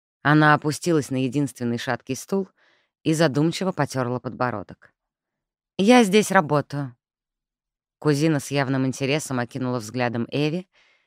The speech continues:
затем босса. "А вот что здесь делаете вы?" Она указала пальчиком на клетку. Эви вдруг разозлилась, так разозлилась.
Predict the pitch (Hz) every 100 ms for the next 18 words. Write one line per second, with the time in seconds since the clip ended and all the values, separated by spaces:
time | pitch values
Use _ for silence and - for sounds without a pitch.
0 | _ - 127 135 147 139 120 104 - -
1 | - _ _ _ _ _ _ _ _ -
2 | 156 170 170 165 - 170 160 156 151 143
3 | 156 151 139 - 151 160 247 - _ _
4 | _ _ _ _ _ - 135 131 127 123
5 | 131 127 123 127 113 - 123 117 117 123
6 | 110 - 113 104 _ _ _ _ _ _
7 | _ _ _ - 156 147 139 135 147 151
8 | 135 143 139 147 101 - - 139 147 190
9 | 196 180 139 123 92 -